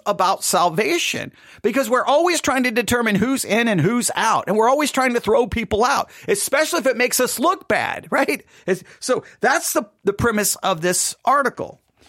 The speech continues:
When Christians throw their, uh, when they throw their own on the scrap heap, heap, and then they say this, "The church ain't no place for sinners." And then underneath that, they have, like, a,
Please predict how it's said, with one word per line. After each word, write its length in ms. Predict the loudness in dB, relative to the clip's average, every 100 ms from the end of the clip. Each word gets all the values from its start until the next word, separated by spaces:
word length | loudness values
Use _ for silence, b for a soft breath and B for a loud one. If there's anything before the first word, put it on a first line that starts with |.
| b b
When 180 | -6 -2
Christians 540 | -2 -2 -2 -4 -2
throw 260 | 2 2 2
their, 340 | 0 0 0
uh, 120 | -2
when 280 | 0 0 2
they 180 | -2 -4
throw 340 | -6 0 2
their 180 | 2 0
own 180 | 0 0
on 80 | -4
the 80 |
scrap 320 | -4 -2 -4 -6
heap, 240 | -12 _ B B B
heap, 200 | -2 0
and 100 | 0
then 120 | 0 0
they 120 | 0
say 220 | 0 -2
this, 280 | -2 -10 -4
"The 140 | -4
church 560 | -2 0 2 2 0 -6 -2
ain't 440 | 0 0 -2 -6
no 340 | 0 2 2 2
place 520 | 0 2 2 0 -6
for 320 | 0 2 2
sinners." 800 | 0 -2 -4 -4 -14 -20 -18 -20 _ _ _ _ B
And 120 | -2
then 140 | -2 0
underneath 480 | 0 2 0 0
that, 340 | 0 0 -2 _ _ _ _ _ _ _ _ _ B B B B
they 120 | 0
have, 320 | 2 2 0
like, 260 | 0 0 2
a, 280 | 2 2